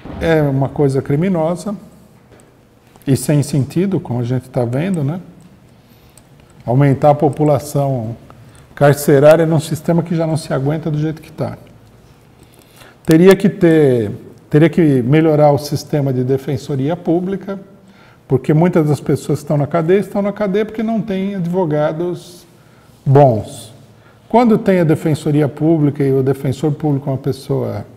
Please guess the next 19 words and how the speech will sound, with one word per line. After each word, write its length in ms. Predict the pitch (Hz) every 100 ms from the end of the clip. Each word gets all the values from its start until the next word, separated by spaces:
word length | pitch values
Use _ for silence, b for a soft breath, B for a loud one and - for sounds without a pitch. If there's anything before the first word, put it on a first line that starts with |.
| b b b b
séria, 540 | - - 185 208 135 117
que 180 | -
não 220 | 123 123 123
a-, 120 | 127
não 320 | 117 131 135
acontece 640 | 127 - 123 110 135 127 127
assim 260 | - 131
de 60 | 117
maneira 320 | 123 123 123
universal, 840 | 120 120 117 113 175 190 196 - - b b b b b b _
a 100 | 147
defesa 520 | 147 156 180 170 175
do 160 | 160 156
cidadão 460 | - 151 147 165
é 60 | 185
cerceada 760 | 180 190 175 - 170 160 165
pelo 220 | 175 185 180
outro 280 | 180 -
lado. 360 | 190 127 113 113